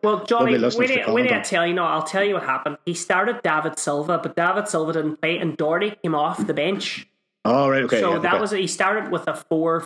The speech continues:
Speaker 1: four two. So
Speaker 2: Oh, right, okay.
Speaker 1: yeah, yeah. So his midfield, Manny,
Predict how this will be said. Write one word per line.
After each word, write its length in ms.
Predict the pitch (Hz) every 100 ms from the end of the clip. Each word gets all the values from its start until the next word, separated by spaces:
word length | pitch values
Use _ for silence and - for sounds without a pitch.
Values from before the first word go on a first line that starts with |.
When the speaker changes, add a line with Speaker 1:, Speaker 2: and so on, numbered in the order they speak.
| -
Speaker 1:
four 220 | 151 156
two. 420 | 156 - 147 190 175 _ _ _ _ -
So 120 | 156 147
Speaker 2:
Oh, 680 | 127 143 139 135 127 113
right, 160 | 104 -
okay. 120 | -
Speaker 1:
yeah, 100 | 151
yeah. 180 | 151 151 - _ _ 214
So 160 | 196
his 220 | - 185 185
midfield, 600 | 233 214 - 202 226 226 -
Manny, 400 | 175 175 208